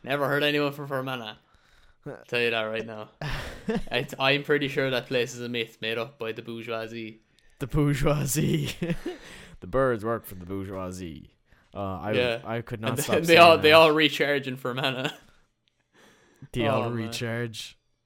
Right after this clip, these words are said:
Speaker 1: Oh, the batteries and the birds
Speaker 2: Sure, we've got,
Speaker 1: recharge
Speaker 2: w-,
Speaker 1: in
Speaker 2: what about
Speaker 1: Fermanagh.
Speaker 2: Leitrim? Did you ever go to Leitrim?
Speaker 1: It's in, where's that now?
Speaker 2: It's, uh, just to the right of Sligo.
Speaker 1: Oh.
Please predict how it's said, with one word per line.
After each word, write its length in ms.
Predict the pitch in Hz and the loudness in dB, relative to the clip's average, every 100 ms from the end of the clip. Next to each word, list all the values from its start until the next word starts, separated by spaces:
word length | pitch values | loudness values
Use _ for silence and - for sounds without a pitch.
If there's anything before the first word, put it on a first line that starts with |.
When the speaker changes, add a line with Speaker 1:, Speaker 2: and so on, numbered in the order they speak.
| _ | _
Speaker 1:
Oh, 220 | - - | -18 -14
the 100 | 117 | -12
batteries 460 | 117 123 123 120 113 | -4 -4 -4 -6 -10
and 80 | 110 | -12
the 60 | |
birds 120 | 107 156 | -8 0
Speaker 2:
Sure, 80 | 156 | 0
we've 100 | 147 | 4
got, 180 | 160 - | 4 2
Speaker 1:
recharge 140 | 110 117 | -4 -6
Speaker 2:
w-, 140 | - | -6
Speaker 1:
in 40 | 110 | -4
Speaker 2:
what 120 | 151 | -2
about 240 | 160 156 | 2 2
Speaker 1:
Fermanagh. 180 | 113 131 | 0 -2
Speaker 2:
Leitrim? 540 | 147 151 - 113 113 120 - - - - | -2 -2 -4 -6 -6 -14 -20 -20 -20 -16
Did 80 | - | -10
you 60 | 135 | -6
ever 100 | 131 | -4
go 140 | 131 131 | -4 -4
to 60 | |
Leitrim? 460 | 139 147 - 165 131 - _ _ _ _ _ _ _ _ _ _ _ | -2 -4 -6 -8 -8 -14 _ _ _ _ _ _ _ _ _ _ _
Speaker 1:
It's 120 | _ - | _ -20
in, 600 | 160 156 147 143 143 - | -18 -16 -16 -16 -16 -14
where's 220 | 165 160 | -12 -10
that 180 | 147 131 | -10 -12
now? 200 | 104 107 - _ _ - | -14 -18 -20 _ _ -12
Speaker 2:
It's, 240 | 110 - | -10 -6
uh, 520 | 117 107 107 101 95 - _ - | -6 -4 -6 -8 -10 -14 _ -16
just 260 | 117 113 - | -12 -12 -12
to 60 | |
the 140 | 95 98 | -10 -8
right 320 | 92 104 95 | -6 -8 -8
of 140 | 95 | -12
Sligo. 500 | - 101 98 92 90 113 - - _ _ _ _ _ _ _ _ _ _ | -12 -8 -8 -8 -10 -12 -20 -20 _ _ _ _ _ _ _ _ _ _
Speaker 1:
Oh. 360 | - 143 107 135 | -2 0 0 -6